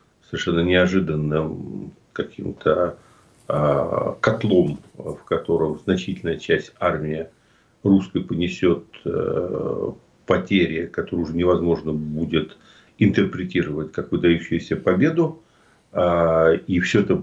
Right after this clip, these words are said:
скатится в сторону Крымской войны девятнадцатого века, то есть с ощущением национального позора, или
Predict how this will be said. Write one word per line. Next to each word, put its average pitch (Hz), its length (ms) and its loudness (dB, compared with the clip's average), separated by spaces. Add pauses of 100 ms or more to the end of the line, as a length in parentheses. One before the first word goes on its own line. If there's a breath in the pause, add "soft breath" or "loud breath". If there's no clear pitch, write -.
(100)
скатится 92 720 -2
в - 80 -10
сторону 78 960 0 (480 soft breath)
Крымской 95 480 2
войны 80 580 -2 (600)
девятнадцатого 87 760 2
века, 151 280 2
то - 180 -2
есть 92 200 -4
с - 80 -4
ощущением 90 540 0
национального 85 600 0
позора, 85 480 2
или 85 640 0